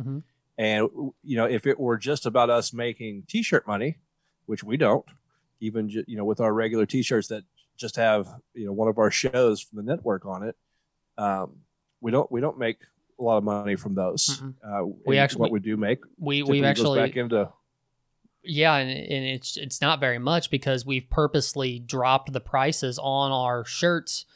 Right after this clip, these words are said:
Speaker 1: to where it's cheaper for people to buy. You
Speaker 2: Right.
Speaker 1: know, you know, uh, when a standard shirt would be twenty-five, thirty bucks, we may put it on there for eighteen or something, or twenty, just, you know,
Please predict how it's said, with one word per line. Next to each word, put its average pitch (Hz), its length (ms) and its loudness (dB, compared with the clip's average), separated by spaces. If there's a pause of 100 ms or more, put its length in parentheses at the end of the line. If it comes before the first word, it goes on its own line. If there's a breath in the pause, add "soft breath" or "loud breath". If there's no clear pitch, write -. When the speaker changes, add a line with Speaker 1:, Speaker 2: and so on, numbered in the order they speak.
(120)
Speaker 1:
to - 80 -6
where 143 120 4
it's - 100 -6
cheaper 147 300 2
for 143 100 -2
people 143 260 0
to 127 60 -6
buy. 135 340 0 (640)
You 131 140 0
Speaker 2:
Right. - 120 4
Speaker 1:
know, 156 100 0 (320)
you 139 160 -4
know, 131 140 -2
uh, - 220 -2 (260)
when 143 360 2
a 139 100 0
standard 151 460 2
shirt 170 320 2
would 143 140 0
be 139 100 0
twenty-five, 131 480 -2
thirty 139 240 0
bucks, 160 320 0
we 151 80 -2
may 156 160 0
put 147 160 0
it 139 80 -2
on 139 120 -4
there 139 100 -2
for 143 140 -4
eighteen 147 440 -2 (480)
or 139 80 -2
something, 127 320 0
or 127 80 -2
twenty, 143 420 0
just, 135 360 -2
you 151 100 -2
know, 139 160 -2